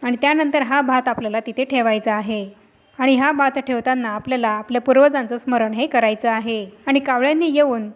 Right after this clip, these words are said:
तो भात ग्रहण करावा अशी त्यांना आपल्याला विनंती करायची आहे. त्याचप्रमाणे कावळ्यांना पिण्यासाठी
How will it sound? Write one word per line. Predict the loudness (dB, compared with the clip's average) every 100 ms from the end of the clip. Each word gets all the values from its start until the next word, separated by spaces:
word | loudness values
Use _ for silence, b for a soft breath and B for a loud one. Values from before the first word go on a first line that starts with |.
| 0
तो | 2
भात | 2 0 0 -2 -6
ग्रहण | -2 -2
करावा | -2 -2 -2 -4
अशी | -6 -8 -6
त्यांना | -2 -2 -2
आपल्याला | -2 -2 0
विनंती | 0 0 -2 -4
करायची | -2 0 0 -2
आहे. | -2 -2 -4 -6 -12 -2
त्याचप्रमाणे | 0 0 0 0 0
कावळ्यांना | 0 2 2 0
पिण्यासाठी | -4 -4 -4 -2 -2 -4